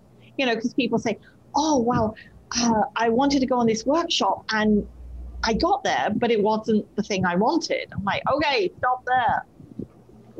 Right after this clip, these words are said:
Maybe the pathway led you to the workshop. That was what you manifested, but there was something there that was beyond the workshop." So this is where we have to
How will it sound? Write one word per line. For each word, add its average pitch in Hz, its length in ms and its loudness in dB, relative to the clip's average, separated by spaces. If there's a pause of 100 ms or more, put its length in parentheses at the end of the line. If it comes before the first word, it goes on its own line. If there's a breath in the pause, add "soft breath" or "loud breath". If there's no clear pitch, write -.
(100)
Maybe 277 340 0
the 247 120 -2
pathway 240 640 0
led 277 320 0
you 285 160 2
to - 120 0
the 247 100 0
workshop. 247 600 0 (120)
That 233 160 0
was 269 140 0
what 262 200 -2
you 269 80 0
manifested, 247 720 0
but 226 140 -2
there 240 100 2
was 226 160 2
something 247 420 0
there 233 560 0 (460)
that 233 460 2 (100)
was 208 880 4 (440)
beyond 240 920 2 (320)
the 247 100 2
workshop." 302 600 0 (920 loud breath)
So 294 340 0 (420)
this 349 260 0
is 349 140 2
where 294 160 2
we 294 180 0
have - 240 0
to 269 60 2